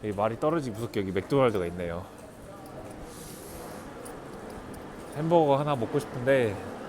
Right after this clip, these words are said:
네, 참고 가겠습니다. 지금 제가 탈 열차가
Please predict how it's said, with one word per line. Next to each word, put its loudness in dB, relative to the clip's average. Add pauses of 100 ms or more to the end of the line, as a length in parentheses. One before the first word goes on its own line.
(160)
네, -4 (600)
참고 -2
가겠습니다. -4 (2000)
지금 -4
제가 6
탈 4
열차가 6